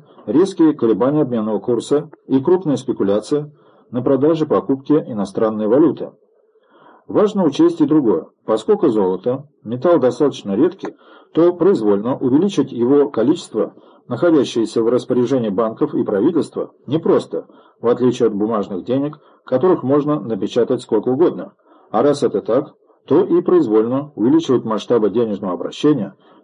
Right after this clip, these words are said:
то есть выпускать в обращение дополнительные бумажные деньги, было невозможно. Почему? Да потому что в условиях золотого стандарта бумажные деньги свободно размениваются на золото. Следовательно,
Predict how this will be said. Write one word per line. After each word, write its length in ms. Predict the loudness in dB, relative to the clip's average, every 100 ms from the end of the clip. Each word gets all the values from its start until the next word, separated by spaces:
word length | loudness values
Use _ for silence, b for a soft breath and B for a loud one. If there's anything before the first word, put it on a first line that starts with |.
| 0
то 80 |
есть 160 | 0 2
выпускать 520 | 0 0 0 0 0
в 40 | 0
обращение 500 | 0 0 0 -2 -2
дополнительные 600 | -2 -2 -2 -4 -6 -4
бумажные 460 | -2 -2 -4 -8
деньги, 440 | -4 -2 0 -2 -4 -8
было 260 | -2 0
невозможно. 640 | 2 0 2 0 -2 -4 -18 _ b b b b
Почему? 480 | -2 0 0 -2 -6 -6
Да 160 | -2
потому 360 | 0 0 0 -2
что 240 | -2 -2
в 160 | -2 -6
условиях 400 | 0 4 4 4
золотого 380 | 2 2 2 0
стандарта 640 | -4 -4 -4 -2 -2 -4 B B B -4
бумажные 580 | 0 0 0 -2 -6
деньги 380 | 0 0 0 -4
свободно 600 | -4 -4 0 0 0 -2 -2
размениваются 680 | -4 -2 -4 -4 -4 -4 -4
на 100 | 0
золото. 440 | 2 2 -2 -12 _ b b b -6
Следовательно, 600 | 0 2 2 -2 -10